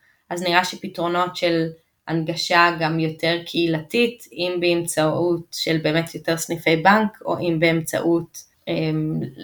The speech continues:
להביא אנשים מהקהילה בצורה כזו או אחרת, שגם יגבירו את ה-, יעשו תוכניות של אוריינות פיננסית, אמ, אלה כל מיני דברים שהועלו כהמלצות בדוח.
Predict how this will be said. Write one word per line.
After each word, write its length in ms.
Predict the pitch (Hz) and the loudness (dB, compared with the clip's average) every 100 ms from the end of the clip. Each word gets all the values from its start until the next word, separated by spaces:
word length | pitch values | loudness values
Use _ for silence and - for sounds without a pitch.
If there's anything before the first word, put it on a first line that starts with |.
| - | -10
להביא 480 | 180 170 165 185 233 | -2 0 2 4 6
אנשים 440 | 214 - 220 214 | 4 0 0 2
מהקהילה 840 | 202 175 160 160 170 160 160 190 262 | 4 4 2 -2 -2 0 4 6 4
בצורה 280 | 240 - 247 254 | 0 0 0 0
כזו 160 | 233 | -2
או 60 | 233 | -2
אחרת, 400 | 220 226 214 214 | 0 0 0 -2
שגם 380 | 170 165 160 160 | -4 -2 -2 0
יגבירו 520 | 156 160 190 220 240 | -2 -4 -2 2 2
את 140 | 233 | 4
ה-, 220 | 220 202 180 | 6 6 6
יעשו 300 | 170 170 - | 4 0 -6
תוכניות 500 | - - 175 196 233 | -10 -6 2 4 4
של 140 | 254 226 | 4 2
אוריינות 360 | 208 196 196 | 4 2 0
פיננסית, 760 | - 185 180 170 170 170 170 - - - | -2 -2 -2 -2 -4 -6 -6 -12 -10 -4
אמ, 420 | 165 160 165 170 - _ _ - | 0 0 -2 -4 -10 _ _ 2
אלה 140 | 185 185 180 | 6 6 6
כל 120 | 202 | 6
מיני 320 | 196 190 175 | 6 6 4
דברים 260 | 165 165 170 | 2 2 2
שהועלו 1500 | - 160 160 156 151 151 143 - - - - 170 156 160 156 | 2 2 4 2 0 -2 -6 -10 -20 -10 0 4 4 4 4
כהמלצות 640 | 156 156 151 - 156 - | 4 4 0 -2 -4 -4
בדוח. 380 | 160 160 156 - | -2 0 -2 -8